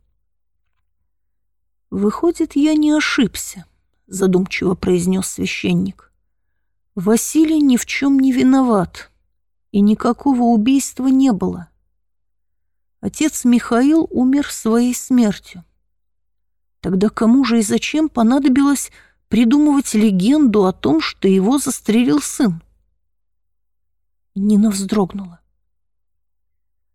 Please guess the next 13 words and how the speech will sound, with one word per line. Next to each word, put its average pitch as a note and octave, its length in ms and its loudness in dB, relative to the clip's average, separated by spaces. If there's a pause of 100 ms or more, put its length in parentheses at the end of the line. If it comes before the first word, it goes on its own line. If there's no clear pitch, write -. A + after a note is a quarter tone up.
(140)
Потому A3+ 340 0
что - 220 -6
тем B3+ 320 0
же A#3+ 100 -2
самым A#3 600 0
вопросом B3 720 -2
задавался A3 760 0
и G#3+ 80 4
Матвей A3 480 2
Иванович, A#3+ 800 -2 (340)
и D#3+ 80 -16
она E3+ 180 -4
сама. D4 400 -2